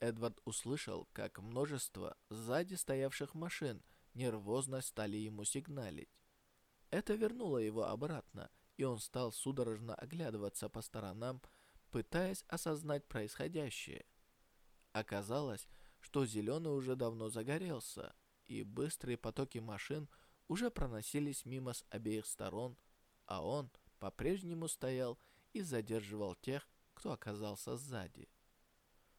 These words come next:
Вскоре Эдвард наконец добрался до дома, поставил машину в гараж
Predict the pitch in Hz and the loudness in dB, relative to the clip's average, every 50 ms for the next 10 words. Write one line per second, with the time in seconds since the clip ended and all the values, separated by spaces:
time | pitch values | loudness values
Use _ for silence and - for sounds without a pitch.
0 | _ - 113 107 110 - - - - 139 160 - 104 - - _ - - - - | _ -10 -6 -2 -2 -2 -2 0 2 2 2 2 0 -4 -4 _ -20 -20 -20 -20
1 | - _ - - - 220 226 190 175 175 160 135 127 - - 113 113 117 113 - | -20 _ -2 2 2 2 4 4 2 2 2 -2 -2 -2 -2 -2 -2 -2 -6 -2
2 | - 113 110 - 110 110 104 - - 113 104 107 101 107 156 - 151 117 101 92 | -2 -2 -2 0 0 -2 -2 -2 -2 -4 -2 -2 -2 -2 -2 -4 -4 -4 -4 -6
3 | - - - - _ _ _ _ _ _ _ _ _ - - - - - - 202 | -8 -10 -12 -14 _ _ _ _ _ _ _ _ _ -10 -6 -6 -4 0 2 2
4 | 151 117 113 107 107 107 - - 120 117 113 110 98 98 95 95 101 92 98 117 | 4 4 2 2 -2 -4 -4 -4 -4 -4 -4 -4 -6 -8 -6 -4 -4 -2 0 -2
5 | 143 147 - | -2 -2 -4